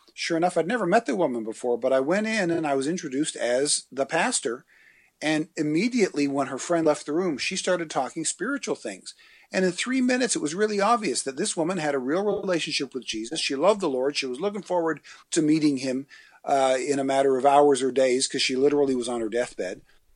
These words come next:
And I was able to walk out and talk to her friend and say, "She loves Jesus. She's ready to go.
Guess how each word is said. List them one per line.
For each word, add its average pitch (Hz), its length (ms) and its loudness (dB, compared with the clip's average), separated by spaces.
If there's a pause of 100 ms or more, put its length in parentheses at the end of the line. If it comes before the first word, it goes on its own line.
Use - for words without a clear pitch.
(120)
And 147 100 0
I 151 60 6
was 143 140 2
able 139 180 2
to 135 60 2
walk 151 340 8
out 151 380 6
and 135 280 -2
talk 170 280 2
to 165 80 0
her - 80 -10
friend 147 260 -2
and 131 80 -4
say, 131 220 0
"She - 240 -4
loves 170 240 2
Jesus. 151 340 -2
She's 208 240 -2
ready 175 240 2
to 139 80 -4
go. 156 320 6